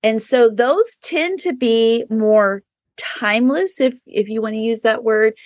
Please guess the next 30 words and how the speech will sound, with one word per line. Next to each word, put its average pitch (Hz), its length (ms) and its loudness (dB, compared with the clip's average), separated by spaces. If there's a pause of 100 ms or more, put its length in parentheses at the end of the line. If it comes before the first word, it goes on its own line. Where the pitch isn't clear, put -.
(360)
But 233 120 4
it's 226 180 2
sometimes 262 840 0
the 202 100 2
faster 196 520 -4
songs 190 680 -6
that, 185 340 -2
because 226 380 0
the 220 140 2
beats - 540 -4
shift - 360 0
and 190 160 -4
change 196 560 0
according 202 420 0
to 190 80 -2
kind 185 260 -4
of 185 120 -6
culture 196 540 2
and 185 280 -2
pop - 300 -2
culture 185 400 0
and 196 100 -4
what's - 300 -6
popular 185 500 0
right 185 220 2
now, 190 200 0
'cause 196 120 -4
that 180 180 0
certainly 202 320 0
influences 190 800 0